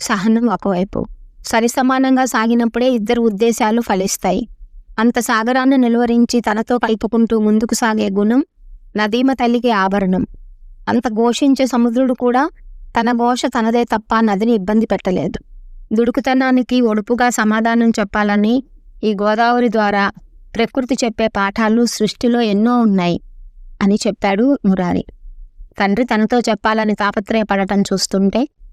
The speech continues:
భర్తకు తనకు గొడవలు ఉన్నట్లు పసికట్టాడని అర్థమైంది. "ఇంటికి వెళ్ళాక మీతో మాట్లాడతాను నాన్న" అని చెప్పింది సౌమ్య. లక్ష్మీ వరాహ నరసింహస్వామి గుళ్ళో పెళ్లికి వెళ్ళి భోజనం చేశాక తిరిగి వెనక్కి బయలుదేరారు. ఆ రోజు సాయంత్రానికి ఇంటికి చేరుకున్నాక కొద్దిసేపు ఆఫీస్ వర్క్ పూర్తి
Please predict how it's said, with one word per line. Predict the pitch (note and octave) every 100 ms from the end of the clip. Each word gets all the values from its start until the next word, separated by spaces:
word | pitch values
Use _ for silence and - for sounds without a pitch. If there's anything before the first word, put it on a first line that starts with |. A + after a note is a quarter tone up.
| - G3
భర్తకు | G#3 - A#3+ B3
తనకు | A3+ A3 A3+
గొడవలు | G#3 G3+ A3 A#3
ఉన్నట్లు | G#3+ G#3+ - G3+
పసికట్టాడని | F#3 - - G#3 A3 G#3 G#3 G#3+
అర్థమైంది. | F#3 - G#3 F3 E3+ F#3+ - - - -
"ఇంటికి | F#3+ - C4
వెళ్ళాక | A#3 A3 A3 A3+
మీతో | G#3 G3+ A#3
మాట్లాడతాను | G3 G3+ A3 G#3+ G#3 F#3+
నాన్న" | F#3 F#3+ F#3+
అని | F#3
చెప్పింది | F#3 F3+ F#3 F3+ G3+
సౌమ్య. | - E3+ F3+ F3 - -
లక్ష్మీ | G3+ - C#4 C#4
వరాహ | A#3+ B3+ A#3+
నరసింహస్వామి | G#3+ G#3 A#3 A#3 - G3+ G#3
గుళ్ళో | G3+ G3+ G#3
పెళ్లికి | G#3 G3 A3 A#3+
వెళ్ళి | G#3+ G3+ G3+
భోజనం | G3 G3+ G#3 G#3+ G3
చేశాక | F#3+ F#3 - C#4 - - - _
తిరిగి | A3 A3 A3+
వెనక్కి | G3+ G#3 G#3+
బయలుదేరారు. | G3 F#3+ F3+ F3+ F3 - - - - - - -
ఆ | A3
రోజు | B3+ C4
సాయంత్రానికి | B3 A3 A#3 A3+ A3+ A3+ A3
ఇంటికి | A3 A#3 A#3+
చేరుకున్నాక | A3+ A3 G#3+ G#3 G#3+
కొద్దిసేపు | G#3 G#3 G#3 - G#3 G#3+
ఆఫీస్ | G3 A#3 A3 A3
వర్క్ | G#3+ G3 G#3
పూర్తి | G#3